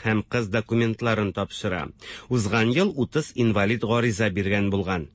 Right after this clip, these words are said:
Журналистика факультетына керү өчен ике фәннән бердәм дәүләт имтиханы нәтиҗәләре кирәк. Аннан соң иҗади имтихан тапшыралар. Әмма егэ, ягъни бердәм дәүләт имтиханының кулайсыз ягы да бар, ди Гарифуллин.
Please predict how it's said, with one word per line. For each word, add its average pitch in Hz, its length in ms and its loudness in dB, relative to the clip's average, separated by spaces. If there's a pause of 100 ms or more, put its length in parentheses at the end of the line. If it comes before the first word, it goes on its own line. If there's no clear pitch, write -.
(480)
Журналистика 196 720 2
факультетына 160 680 0
керү 117 320 2
өчен 151 240 0
ике 143 240 0
фәннән 127 480 2
бердәм 123 400 2
дәүләт 113 320 2
имтиханы 113 560 2
нәтиҗәләре 113 720 0
кирәк. 92 400 -4 (220)
Аннан 117 340 2
соң 226 320 2
иҗади 113 400 2
имтихан 131 480 -2
тапшыралар. 98 720 0 (240)
Әмма 151 560 2
егэ, 123 600 2 (420)
ягъни 135 420 2
бердәм 131 400 0
дәүләт 139 320 -2
имтиханының 127 720 0
кулайсыз 127 640 0
ягы 113 240 2
да 139 160 0
бар, 110 260 2
ди 120 140 0
Гарифуллин. 104 800 -2